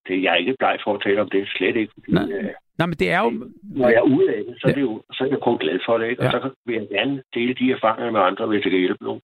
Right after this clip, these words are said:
Speaker 2: Ja.
Speaker 1: Helt klart.
Speaker 2: Godt. Jamen, prøv at høre. Øh, tusind tak.
Speaker 1: Jamen, tak fordi du tog emnet op, Bubber. Og jeg
Speaker 2: Ja.
Speaker 1: velkommen, du.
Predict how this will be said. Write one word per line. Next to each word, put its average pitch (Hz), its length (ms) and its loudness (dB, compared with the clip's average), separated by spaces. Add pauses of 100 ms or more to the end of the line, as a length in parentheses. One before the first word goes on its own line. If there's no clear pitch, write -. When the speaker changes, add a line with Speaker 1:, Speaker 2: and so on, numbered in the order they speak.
(140)
Speaker 2:
Ja. 123 140 2 (1700)
Speaker 1:
Helt - 120 -2
klart. - 220 0 (1700)
Speaker 2:
Godt. - 300 -2 (520)
Jamen, 147 260 2
prøv 160 200 2
at 143 60 2
høre. 147 400 2 (320)
Øh, 127 140 2
tusind 175 340 2
tak. 175 220 0 (1800)
Speaker 1:
Jamen, 131 380 4
tak 135 200 2
fordi 127 180 0
du 120 120 -4
tog 120 140 2
emnet 113 160 2
op, 95 180 6
Bubber. 92 240 -2 (240)
Og 107 120 2
jeg - 100 6 (320)
Speaker 2:
Ja. 117 40 0
Speaker 1:
velkommen, 131 440 2
du. 131 140 0